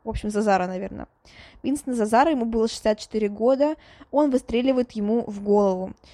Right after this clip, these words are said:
При этом в доме находилась также его супруга, ей было сорок четыре года.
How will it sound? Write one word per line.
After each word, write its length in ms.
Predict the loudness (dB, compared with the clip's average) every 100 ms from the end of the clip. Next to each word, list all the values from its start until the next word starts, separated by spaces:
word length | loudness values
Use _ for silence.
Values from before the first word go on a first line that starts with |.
| -20 _
При 140 | 0 2
этом 420 | 4 2 0 -2
в 100 | -4
доме 260 | 2 2 2
находилась 340 | -2 -2 0
также 260 | 0 -2 0
его 80 | -2
супруга, 720 | -4 -4 -2 2 4 4 2
ей 200 | 0 -2
было 240 | 0 0
сорок 280 | 0 -2 -4
четыре 300 | -6 -4 -4
года. 500 | -2 0 0 0 -2